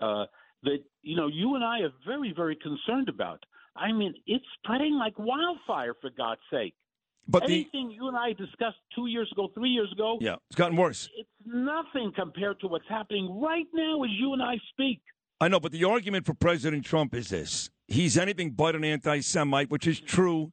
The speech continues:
Speaker 2: He's done more for Israel than any American president, which is true. His son-in-law is an Orthodox Jew. His daughter converted. This is all true.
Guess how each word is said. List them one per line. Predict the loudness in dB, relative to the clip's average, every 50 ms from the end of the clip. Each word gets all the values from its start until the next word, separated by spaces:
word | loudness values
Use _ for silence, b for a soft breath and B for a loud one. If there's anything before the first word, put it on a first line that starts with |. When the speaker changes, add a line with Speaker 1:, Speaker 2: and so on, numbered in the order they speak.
| _ _
Speaker 2:
He's | -6 -6 -4 0
done | 2 2 2 2
more | 0 -2 -2
for | -2 -4 -4 0
Israel | 0 0 2 2 2 2 2
than | 0 -2 -4 -2
any | 0 0 2 2 2
American | 0 2 2 2 2 2 2 0 -2 -2
president, | 0 2 2 2 2 2 2 0 0 0 0
which | -2 0 2 0
is | 0 0 -2
true. | -6 -4 0 2 4 4 4 2 0 -2 -6 B B B B B
His | B 0 0 2 2 2
son-in-law | 2 0 0 -2 -2 -2 0 0 2 2 0 0
is | -2 -2 0
an | 2 2
Orthodox | 2 2 2 0 0 0 0 0 0 -2 -6
Jew. | -6 -2 2 4 6 6 4 4
His | 0 -2 -2
daughter | 0 0 2 2 2 0
converted. | 0 -2 -2 2 2 2 2 2 0 -2
This | -2 -4 -4 -4
is | -2 2 2
all | 4 4 2 0
true. | -2 -4 -2 0 2 2 2 2 0 -2